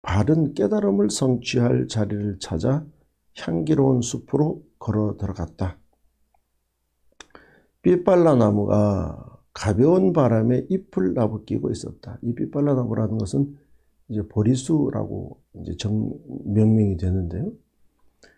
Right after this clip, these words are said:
나무 아래 그늘이 시원해 보였다. 보살은 앉을 자리를 찾았다. 때마침 길 오른쪽에서 풀을 베고 있는 사나이의 모습이 눈에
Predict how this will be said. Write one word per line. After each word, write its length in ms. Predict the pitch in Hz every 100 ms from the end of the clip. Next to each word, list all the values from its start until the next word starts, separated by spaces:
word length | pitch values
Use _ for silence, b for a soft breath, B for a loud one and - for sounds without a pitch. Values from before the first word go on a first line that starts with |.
| b b b b _ _ _ _ _ _
나무 380 | 117 120 143 180
아래 840 | 175 165 160 151 135 127 123 113 107
그늘이 440 | - 131 127 120
시원해 580 | 113 104 107 104 101 101
보였다. 760 | 98 87 - - 98 - - _ -
보살은 680 | - 101 87 95 139 160 - _
앉을 520 | - 101 92 101 98
자리를 540 | 95 92 87 92 175 190
찾았다. 600 | - - 110 - - - _ _ _ _ _ _ _ _
때마침 640 | 160 170 165 165 107 95 - _ _ _ _ _
길 300 | - 147 160 156
오른쪽에서 840 | 117 139 143 156 123 110 113 101
풀을 340 | - 185 180
베고 280 | 156 127 117
있는 300 | 110 110 113
사나이의 560 | 107 - 127 123 117 113
모습이 500 | 107 104 - 143 170
눈에 420 | 120 113 107 101